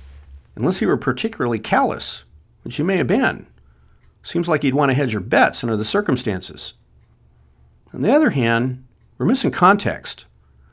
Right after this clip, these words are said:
Luke does say he was blaspheming.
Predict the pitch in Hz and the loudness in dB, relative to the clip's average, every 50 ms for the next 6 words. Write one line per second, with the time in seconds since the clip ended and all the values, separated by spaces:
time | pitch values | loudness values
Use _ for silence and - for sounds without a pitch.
0 | _ _ _ _ - 117 135 - - - - 143 190 196 - - - 175 185 170 | _ _ _ _ 2 4 4 4 4 4 4 4 4 4 2 0 2 2 4 4
1 | 123 110 139 143 135 123 113 107 104 107 160 - - _ - 101 120 117 113 - | 4 2 2 2 4 4 4 2 0 -4 -8 -12 -16 _ 0 4 4 4 4 2
2 | - - 151 175 156 113 87 73 67 71 | 0 0 0 2 2 2 0 -4 -8 -16